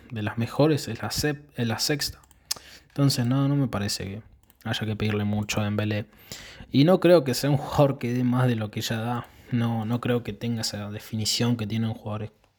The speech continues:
en su puesto. Así que lo podemos dejar por ahí, el partido, la verdad, los dos muy aburrido. El Bayern Lazio,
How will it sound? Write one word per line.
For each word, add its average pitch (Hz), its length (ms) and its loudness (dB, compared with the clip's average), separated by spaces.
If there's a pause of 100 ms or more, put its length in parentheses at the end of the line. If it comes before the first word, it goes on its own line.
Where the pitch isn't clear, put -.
(120)
en 113 100 0
su 104 140 -4
puesto. - 420 -6 (760)
Así 113 280 0
que 127 220 2
lo 131 360 2
podemos 156 280 6
dejar 113 240 -2
por 104 140 -6
ahí, 123 240 -2
el 117 100 -4
partido, 123 400 -6
la 120 80 -4
verdad, 131 260 0
los 120 140 0
dos 131 240 -4
muy 123 140 2
aburrido. 147 480 2 (360)
El 135 160 4
Bayern 170 360 6
Lazio, 156 560 -2